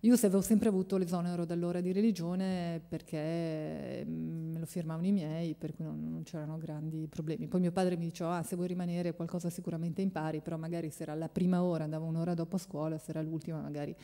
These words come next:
uscivo prima. E quell'anno lì invece decisi di rimanere per vedere che aria tirava, e, e anche perché il sacerdote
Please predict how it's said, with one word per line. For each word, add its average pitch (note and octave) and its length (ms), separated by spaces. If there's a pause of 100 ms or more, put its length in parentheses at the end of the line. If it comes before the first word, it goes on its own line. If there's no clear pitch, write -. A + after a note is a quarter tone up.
(540)
uscivo D3+ 840
prima. - 320 (320)
E A3 100
quell'anno A#3+ 380
lì A#3+ 120
invece A#3 280
decisi F3 260
di F#3+ 80
rimanere G3 380
per E3+ 160
vedere E3 260
che E3 120
aria E3 180
tirava, D3+ 580
e, F#3 320
e E3 100
anche F#3+ 300
perché G#3 320
il F3 480
sacerdote F#3 920